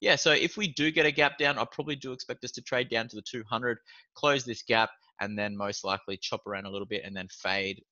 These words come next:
higher over the next few months. So keep your eyes peeled on a buy the dip opportunity on Zero. Let's take a look at Altium, ticker symbol A L U,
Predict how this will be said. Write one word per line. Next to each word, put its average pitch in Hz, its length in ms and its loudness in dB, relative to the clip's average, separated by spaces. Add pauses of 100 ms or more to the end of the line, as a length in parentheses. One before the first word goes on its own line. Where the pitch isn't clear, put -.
(220)
higher 110 480 4
over 104 400 2
the 107 120 -6
next 110 340 -10
few 113 160 -6
months. 131 300 2
So 113 40 -8
keep 160 240 -2
your 147 120 2
eyes 143 260 6
peeled 147 200 0
on 127 120 -6
a 113 60 -6 (120)
buy 120 160 6
the 120 100 2
dip 127 220 -2
opportunity 120 640 -6
on 117 260 -2 (300)
Zero. 123 460 6
Let's - 440 -10
take 196 120 6
a - 20 6
look 190 100 8
at - 140 4
Altium, 170 460 4
ticker 165 180 -2
symbol 160 340 -2
A 139 220 4
L 143 200 4
U, 143 360 2